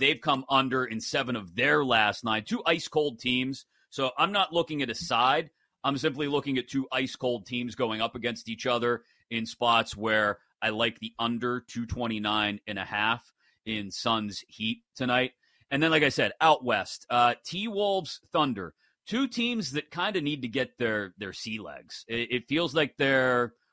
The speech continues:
wobbling just a little bit. Like I said, the Thunder lose in Detroit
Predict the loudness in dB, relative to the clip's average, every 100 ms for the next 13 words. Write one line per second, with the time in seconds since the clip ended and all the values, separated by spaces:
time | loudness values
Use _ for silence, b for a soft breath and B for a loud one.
0 | _ -4 4 4 6 2 0 -2 -6 -6
1 | -6 0 2 4 4 4 2 0 0 -2
2 | 0 -2 -2 _ -12 -6 0 2 2 2
3 | 0 0 -2 -6 -4 0 0